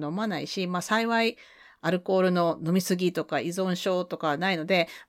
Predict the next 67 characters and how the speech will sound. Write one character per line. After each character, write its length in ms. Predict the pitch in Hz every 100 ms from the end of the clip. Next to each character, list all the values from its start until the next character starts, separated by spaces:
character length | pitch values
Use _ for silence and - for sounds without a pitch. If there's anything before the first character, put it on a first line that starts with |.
| -
ま 160 | 330 330
あ 40 |
ね、 180 | 190 180
こ 120 | 208
う 60 | 185
な 80 |
ん 20 | 180
か 80 | 160
半 240 | 247 247
分 140 | 240
人 240 | 214 - 233
事 220 | 220 226
み 120 | 208
た 160 | 202 160
い 80 | 143
な 160 | 127
感 220 | - 165 156
じ 100 | 147
で 100 | 147
聞 180 | -
い 40 | 165
て 80 | -
た 140 | 131
ん 60 | 80
で 60 |
す 120 | -
よ。 80 | - - _ _ _ _ -
で 80 | 277
も 80 | 233
ま 120 | 233
あ 40 |
結 320 | - 214 -
論 180 | 349 359
か 120 | 330
ら 80 | 311
先 280 | 285 240 247
に 100 | 233
言 100 | 226
う 40 | 226
と、 300 | 262 262 202
こ 160 | 208
の 140 | 262 339
人 220 | - 170
は 280 | 170 156 - - _ _ _ -
た 180 | 294
だ 180 | 339 240
依 180 | 139 175
存 280 | 202 277 285
症 240 | - 254
の 140 | 247 226
話 380 | 220 233 -
を 80 | 180
し 100 | -
て 140 | - 202
い 40 |
る 80 | 202
ん 80 | 185
じ 80 |
ゃ 160 | 131 - -
な 160 | 220 294
か 80 | -
っ 100 | -
た 100 | 135
ん 60 |
で 80 | -
す 100 | - 233
ね。 220 | 302